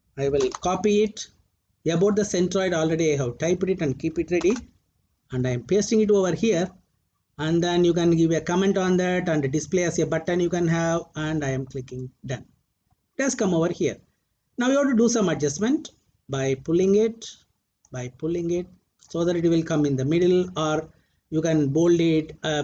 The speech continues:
based on that. You know that there are some options available. You play around. Then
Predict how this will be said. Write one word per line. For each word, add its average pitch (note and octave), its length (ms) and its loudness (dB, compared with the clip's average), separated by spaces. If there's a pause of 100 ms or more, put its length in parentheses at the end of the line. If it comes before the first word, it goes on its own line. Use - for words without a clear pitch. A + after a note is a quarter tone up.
(140)
based E3+ 300 0
on E3 160 2
that. E3 260 -2
You F3 140 2
know E3+ 140 2
that C#3+ 260 -4
there D3+ 160 0
are D3 100 0
some C#3+ 400 -4
options C#3 400 -4
available. F#3 400 2 (360)
You C#3+ 100 -8
play D3 240 0
around. G2+ 340 -8 (720)
Then D#3+ 280 -4